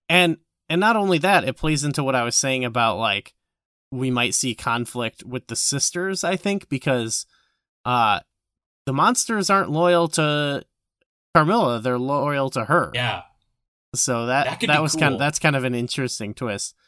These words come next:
Speaker 1: And it was kinda cool 'cause it's like, we've already established Carmilla as, like, she's, like, this super evil big bad, but then it's like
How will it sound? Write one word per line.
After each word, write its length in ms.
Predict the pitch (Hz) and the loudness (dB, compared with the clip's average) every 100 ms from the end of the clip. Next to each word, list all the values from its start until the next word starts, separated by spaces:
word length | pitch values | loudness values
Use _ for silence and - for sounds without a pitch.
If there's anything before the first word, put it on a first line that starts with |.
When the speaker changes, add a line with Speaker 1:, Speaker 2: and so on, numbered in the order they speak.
| _ _ - | _ _ -2
Speaker 1:
And 160 | 151 165 | 4 4
it 40 | |
was 200 | 160 156 | 4 2
kinda 260 | - 196 185 | 2 2 2
cool 300 | 147 131 127 | 0 0 0
'cause 180 | 127 | -2
it's 140 | 117 - | -4 -2
like, 260 | 120 113 | -2 -2
we've 240 | 123 123 123 | -2 -2 2
already 240 | 131 127 | 2 2
established 560 | 123 - 120 113 113 - | -2 0 0 -2 -4 -4
Carmilla 460 | 123 113 113 107 | -4 -2 -2 -4
as, 160 | 101 - | -4 -4
like, 240 | 113 98 _ _ _ _ _ _ _ | -4 -4 _ _ _ _ _ _ _
she's, 300 | - 147 135 | -2 0 2
like, 240 | 123 104 _ 139 | 0 -2 _ -6
this 160 | 151 | 0
super 320 | - 156 131 | 4 4 2
evil 300 | 123 135 117 | -4 -4 -4
big 300 | 110 120 107 | -2 -4 -4
bad, 460 | 120 113 104 104 117 _ _ _ - | -2 2 2 0 -4 _ _ _ -4
but 160 | 131 - | -2 0
then 180 | 127 | 0
it's 180 | 113 - | 0 -4
like 400 | 123 104 101 - | -2 -2 -2 -8